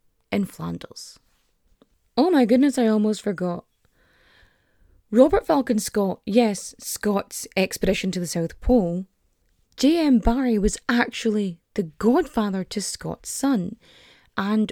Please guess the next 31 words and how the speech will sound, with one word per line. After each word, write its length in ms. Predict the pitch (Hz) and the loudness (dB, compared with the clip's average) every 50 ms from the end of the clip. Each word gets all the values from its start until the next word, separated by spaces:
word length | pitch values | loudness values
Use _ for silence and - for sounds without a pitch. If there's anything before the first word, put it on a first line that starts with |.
| - - | -6 -8
when 240 | 220 196 220 220 208 | -4 -2 0 0 -2
he 600 | 190 - - - 262 277 277 269 269 262 269 262 _ _ _ _ _ _ _ _ _ - 220 185 - | -4 -8 -8 -4 -2 0 0 0 0 -2 -4 -6 _ _ _ _ _ _ _ _ _ -18 -14 -6 -4
was 240 | - 214 190 165 - | -2 -2 -2 -4 -6
writing 360 | 185 190 202 208 202 196 185 | -4 -2 -2 0 0 0 2
letters 340 | 190 233 247 220 202 190 156 | 2 2 2 2 0 -2 -4
in 80 | 180 180 | -4 -4
the 80 | 170 | -4
South 300 | 160 - 170 170 - - | -4 -4 -4 -4 -4 -4
Pole, 400 | - - 233 254 226 202 196 196 - - - - - _ _ _ | 0 2 4 4 4 4 0 -4 -8 -12 -20 -20 -20 _ _ _
he 140 | - 240 | 0 2
wrote 200 | 226 202 233 220 | 4 6 6 4
one 140 | 226 214 214 | 4 0 -2
to 80 | 185 180 | -4 -4
J 200 | - - 190 180 | -4 -2 -2 0
M 120 | 175 170 | 0 0
Barrie 540 | 170 247 339 415 359 285 240 226 220 214 - _ _ _ _ _ _ _ _ _ _ _ _ _ _ - | 0 0 2 2 2 2 2 2 0 0 -4 _ _ _ _ _ _ _ _ _ _ _ _ _ _ -4
asking 420 | 226 233 226 - - 240 240 233 | -4 -4 -4 -2 0 0 0 0
for 120 | - - 196 | -2 -4 -6
him 200 | 202 208 202 190 | -4 -4 -4 -6
to 140 | - - | -8 -10
take 260 | - - 226 208 - - | -6 -2 -2 -2 -2 -2
care 240 | - - 214 202 | -4 -2 -2 -2
of 120 | 196 170 180 | -2 -2 -4
his 140 | 185 160 170 | -4 -4 -4
wife 520 | 165 170 208 196 180 170 160 - - _ _ _ _ _ _ _ - | -2 -2 -2 -2 -2 -6 -8 -14 -20 _ _ _ _ _ _ _ -4
and 160 | 196 185 190 | -4 -2 -2
son. 520 | - - - 427 466 415 - - - - 190 _ _ _ _ _ _ _ _ _ _ _ _ _ _ _ _ - | -2 -4 -4 -2 -2 -2 -2 -4 -6 -10 -12 _ _ _ _ _ _ _ _ _ _ _ _ _ _ _ _ -4
And 200 | 554 554 539 - | -4 -2 -2 0
James 300 | - 269 262 233 226 208 | 0 2 2 2 2 0
Matthew 400 | 190 202 196 190 180 - - 196 | -2 -2 -4 -4 -4 -4 -4 -4
Barrie, 400 | 151 196 196 202 202 208 214 | -2 -2 -2 -2 0 -2 -2